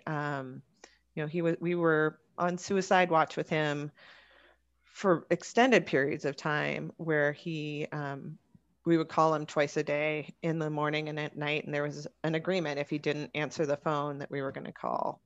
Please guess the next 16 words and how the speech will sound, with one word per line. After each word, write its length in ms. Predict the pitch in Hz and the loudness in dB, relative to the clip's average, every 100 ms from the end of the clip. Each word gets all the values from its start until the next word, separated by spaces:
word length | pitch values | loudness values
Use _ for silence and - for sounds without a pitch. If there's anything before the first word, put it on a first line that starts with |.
| - | -10
um, 460 | 151 67 60 62 - _ _ _ _ _ | -8 -6 -8 -10 -16 _ _ _ _ _
you 160 | 185 156 | -10 -8
know, 160 | - 151 - _ _ | -8 -14 -20 _ _
the 120 | 135 | -8
services 600 | 123 165 135 - - - | -2 0 0 -2 -8 -8
and 100 | 135 | -6
have 160 | 147 139 | -4 -4
them 140 | 143 | -4
come 180 | 143 143 | -8 -10
and 100 | - | -8
check 220 | 147 147 - | -8 -8 -8
on 140 | 135 | -12
it, 100 | 139 - _ _ | -14 -18 _ _
in 120 | 165 | -4
on 160 | 151 131 | -4 -4
him. 360 | 123 135 135 | -6 -6 -6